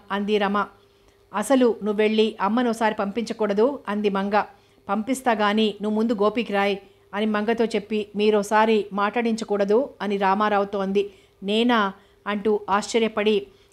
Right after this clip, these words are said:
"అందరం ఒకరి తర్వాత ఒకరం పరీక్షిస్తున్నట్లుగా వెళ్ళి మాట్లాడిస్తుంటే ఇరిటేట్ అయిపోతాడేమో," అన్నాడు. "అయితే మరీ మంచిది, మళ్ళీ ఇంకోసారి రాకుండా పారిపోతాడు." రామారావు నవ్వాడు. రమగారికంతా తమాషాగా ఉంది. అతడు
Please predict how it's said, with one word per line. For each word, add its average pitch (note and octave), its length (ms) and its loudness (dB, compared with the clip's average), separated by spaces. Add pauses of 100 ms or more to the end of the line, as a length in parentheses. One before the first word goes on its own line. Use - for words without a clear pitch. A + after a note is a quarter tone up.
"అందరం A#3+ 380 2
ఒకరి A3+ 260 2
తర్వాత A3 360 0
ఒకరం G#3 300 -2 (220)
పరీక్షిస్తున్నట్లుగా A3 800 -2
వెళ్ళి G#3 240 2
మాట్లాడిస్తుంటే G#3 960 -2 (380)
ఇరిటేట్ A3+ 360 0
అయిపోతాడేమో," G#3 760 0 (100)
అన్నాడు. G#3 340 0 (380)
"అయితే A3 280 2
మరీ A3 260 2
మంచిది, G#3 520 0
మళ్ళీ A3 500 0
ఇంకోసారి A3 520 0
రాకుండా G#3+ 380 2
పారిపోతాడు." G#3 920 -2 (280)
రామారావు G#3 480 2
నవ్వాడు. G3+ 500 0 (120)
రమగారికంతా G#3+ 880 0 (140)
తమాషాగా G#3+ 500 0
ఉంది. G3+ 300 0 (420)
అతడు A3+ 460 4